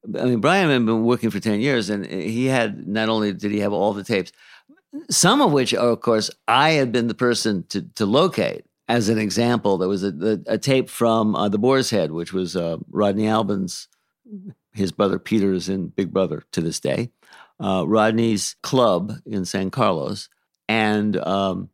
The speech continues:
so I interviewed Rodney, I don't know, eighty-one, eighty-two, and he let me copy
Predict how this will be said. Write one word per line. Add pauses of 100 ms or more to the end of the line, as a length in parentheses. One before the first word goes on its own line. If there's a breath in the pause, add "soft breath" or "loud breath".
so
I
interviewed
Rodney,
I
don't
know,
eighty-one,
eighty-two, (100)
and (140)
he
let
me
copy